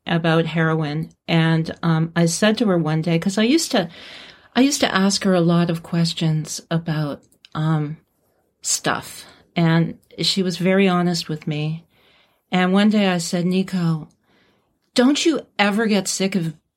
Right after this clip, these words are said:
playing the same old songs?" And I, I remember this like it was yesterday. I said, "Playing the same old songs like Femme Fatale and All Tomorrow's Parties." And she said, "No, because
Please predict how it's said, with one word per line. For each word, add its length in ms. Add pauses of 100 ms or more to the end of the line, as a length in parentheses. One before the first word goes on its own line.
(100)
playing 560
the 80
same 320
old 160
songs?" 680
And 160
I, 260 (180)
I 60
remember 680
this 340
like 180
it 100
was 200
yesterday. 480
I 60
said, 300 (380)
"Playing 300
the 80
same 380
old 180
songs 400
like 260
Femme 360
Fatale 840 (320)
and 220
All 180
Tomorrow's 500
Parties." 800 (380)
And 180
she 160
said, 420 (1400)
"No, 420
because 640